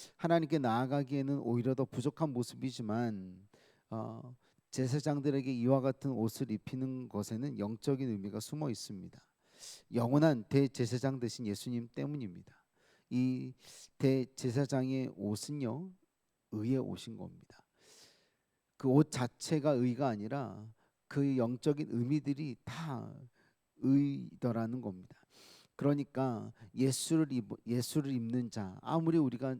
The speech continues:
어떠한 죄라도 예수를 통하여서 우리가 구원받게 되면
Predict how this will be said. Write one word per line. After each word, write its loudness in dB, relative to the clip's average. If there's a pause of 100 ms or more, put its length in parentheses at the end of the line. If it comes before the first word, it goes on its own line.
(100)
어떠한 2
죄라도 0 (280)
예수를 0
통하여서 2 (260)
우리가 0
구원받게 4
되면 -2